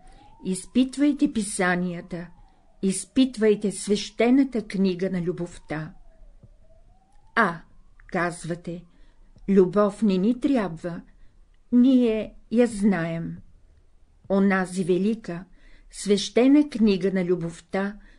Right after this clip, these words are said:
от която проистича животът, това е човешката душа. През милионите векове,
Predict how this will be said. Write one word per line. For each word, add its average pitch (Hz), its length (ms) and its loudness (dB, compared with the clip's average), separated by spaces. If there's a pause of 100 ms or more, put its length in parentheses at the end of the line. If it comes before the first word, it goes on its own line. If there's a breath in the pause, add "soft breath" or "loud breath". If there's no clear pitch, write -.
(240 soft breath)
от 196 200 -2
която 202 480 0
проистича 196 720 -4
животът, 175 800 -8 (640)
това 190 420 0
е 269 200 -2
човешката 185 800 -6
душа. 165 520 -10 (1080)
През 175 320 0
милионите 190 720 2
векове, 180 540 -4